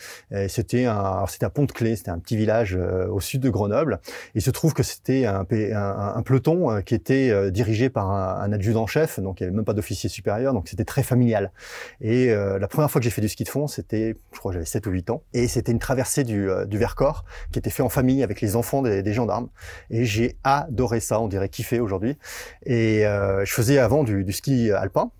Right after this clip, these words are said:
avec le, les gendarmes d'autres montagnes, avec le club, avec les autres enfants de gendarmes. En fait, j'étais avec des enfants de gendarmes, sauf que moi, j'étais pas fils de gendarme.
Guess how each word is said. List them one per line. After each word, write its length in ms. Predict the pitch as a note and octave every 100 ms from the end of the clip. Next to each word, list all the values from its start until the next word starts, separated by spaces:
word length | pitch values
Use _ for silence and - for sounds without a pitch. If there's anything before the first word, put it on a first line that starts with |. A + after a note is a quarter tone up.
| -
avec 320 | G#2+ B2+ -
le, 320 | A2 G2 G2
les 80 | G#2
gendarmes 240 | A2+ B2 A#2
d'autres 180 | G#2
montagnes, 280 | G2+ F2+ F3
avec 180 | G#2 -
le 40 |
club, 220 | G2+ C#3 D3+
avec 160 | G2
les 100 | G#2
autres 160 | A#2 C3+
enfants 220 | A#2+ C3
de 60 | A#2
gendarmes. 260 | G#2+ C3
En 60 | G#2
fait, 100 | G#2
j'étais 200 | A2 A2+
avec 100 | G#2+
des 160 | G#2
enfants 180 | G#2 C#3
de 60 | A2+
gendarmes, 320 | G2+ G2 A2 -
sauf 160 | A2
que 80 | -
moi, 100 | G#2+
j'étais 200 | G#2+ A2
pas 100 | A#2+
fils 180 | - A#2+
de 80 | G#2
gendarme. 300 | F#2+ F2